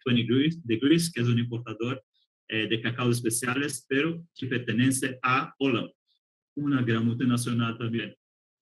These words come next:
Entonces vemos que las multinacionales están conquistando más espacio en este mercado, poco a poco. Un otro tema de consolidación de mercado que es bastante interesante es el tema de marcas blancas. Vemos que los principales, eh, supermercados en Europa, como supermercados en Holanda, en Suiza, etcétera, que son los ejemplos que vemos acá,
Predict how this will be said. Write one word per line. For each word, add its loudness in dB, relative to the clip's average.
Entonces -2
vemos -2
que 2
las 2
multinacionales 2
están -6
conquistando -8
más 0
espacio -8
en -8
este -10
mercado, -10
poco -14
a -20
poco. -20
Un 4
otro 4
tema 6
de 6
consolidación 0
de 4
mercado 0
que -4
es -2
bastante -2
interesante -2
es 0
el -4
tema 0
de 0
marcas -4
blancas. -12
Vemos 4
que 6
los 2
principales, 0
eh, 2
supermercados 0
en 0
Europa, -4
como -6
supermercados -4
en -6
Holanda, 2
en -8
Suiza, -2
etcétera, -8
que -8
son -4
los -6
ejemplos -10
que -4
vemos -6
acá, -2